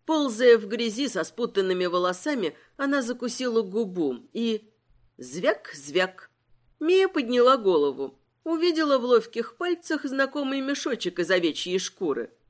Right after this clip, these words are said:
Маузер улыбнулся. «Тебе нужно быть более осторожной, маленькая овечка.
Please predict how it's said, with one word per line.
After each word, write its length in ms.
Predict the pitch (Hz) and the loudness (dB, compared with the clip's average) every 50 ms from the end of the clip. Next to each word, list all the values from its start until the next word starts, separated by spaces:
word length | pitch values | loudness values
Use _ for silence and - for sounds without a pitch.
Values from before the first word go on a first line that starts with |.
| _ _ _ _ _ _ | _ _ _ _ _ _
Маузер 520 | - 240 262 262 254 247 233 208 233 240 240 | -2 2 2 4 4 2 2 2 4 4 4
улыбнулся. 880 | 240 240 233 240 220 214 180 156 135 123 120 - - - 117 107 - _ _ _ _ _ _ _ _ _ _ | 4 4 2 2 4 2 2 2 0 -2 -4 -8 -12 -12 -14 -14 -16 _ _ _ _ _ _ _ _ _ _
«Тебе 460 | - 151 160 151 131 - 165 170 180 | -4 -2 -2 0 0 2 2 4 4
нужно 480 | 180 175 165 175 180 170 156 170 170 170 | 4 4 2 2 2 0 0 0 0 0
быть 420 | 151 143 160 165 160 - - 143 123 - | 2 2 0 0 0 -4 -8 -12 -12 -6
более 460 | - 143 151 160 175 190 208 208 190 | 0 2 4 4 6 6 6 4 4
осторожной, 880 | 165 - - - 214 208 196 185 151 131 120 120 123 123 123 117 123 - - | 2 -2 -4 -2 0 2 2 2 2 2 0 -4 -8 -8 -6 -8 -10 -8 -6
маленькая 800 | 151 151 151 135 135 135 139 139 131 - 160 147 147 147 143 | -2 0 0 2 2 2 0 -2 -4 -2 0 0 2 2 2
овечка. 600 | 135 120 127 113 117 - - - - 113 110 107 | 2 0 -2 -4 -6 -8 -14 -12 -12 -12 -14 -14